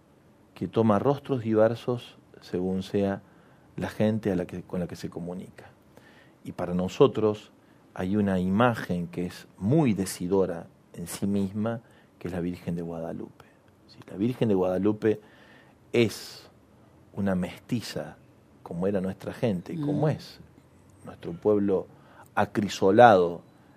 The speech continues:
Speaker 1: entre originarios y los que nos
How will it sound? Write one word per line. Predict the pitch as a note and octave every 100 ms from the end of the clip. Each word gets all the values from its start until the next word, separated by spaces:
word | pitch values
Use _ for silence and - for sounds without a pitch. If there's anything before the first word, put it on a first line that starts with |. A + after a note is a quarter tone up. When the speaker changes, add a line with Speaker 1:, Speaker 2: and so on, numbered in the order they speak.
| - -
Speaker 1:
entre | F#2 F2 - F2 E2+ - - -
originarios | F#2+ F#2 - G2+ A2 A2+ A2 G2+ - -
y | F2+
los | F2+
que | - F2+
nos | E2+ E2+ - -